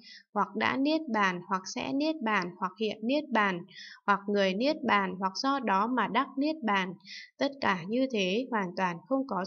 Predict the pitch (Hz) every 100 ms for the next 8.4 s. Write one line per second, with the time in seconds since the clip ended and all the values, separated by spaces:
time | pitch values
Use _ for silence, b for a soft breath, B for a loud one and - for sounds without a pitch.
0 | 190 233 175 165 226 285 320 B B B
1 | 202 190 185 277 294 247 185 196 - 285
2 | 277 269 269 B B - 214 226 - 277
3 | 269 269 311 311 202 180 196 277 B B
4 | B - 294 294 214 185 180 254 294 233
5 | 196 185 175 175 196 185 190 247 294 220
6 | 190 180 185 180 170 269 277 269 185 240
7 | 233 240 - 294 294 277 277 226 190 190
8 | 185 175 170